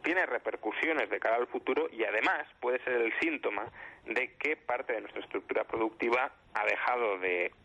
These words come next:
ser valiosa y de que hay que empezar a trabajar en una reestructuración que tomará mucho tiempo para volver a generar el valor que generaba.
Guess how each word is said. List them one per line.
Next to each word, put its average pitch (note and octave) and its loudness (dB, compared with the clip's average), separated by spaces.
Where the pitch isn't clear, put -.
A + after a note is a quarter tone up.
ser F#2+ 0
valiosa D3 0
y A2+ -2
de G#2+ -2
que G2 0
hay F#2+ 2
que A2+ -2
empezar G#2+ -2
a G2+ 0
trabajar G#2 0
en G#2+ -2
una G2+ -2
reestructuración A2+ 0
que G#2+ -2
tomará F#2+ 0
mucho A2+ -2
tiempo C3+ -2
para G2+ -2
volver G2 2
a G#2 0
generar A2 2
el A#2+ 0
valor G#2 0
que - -6
generaba. F#2+ -2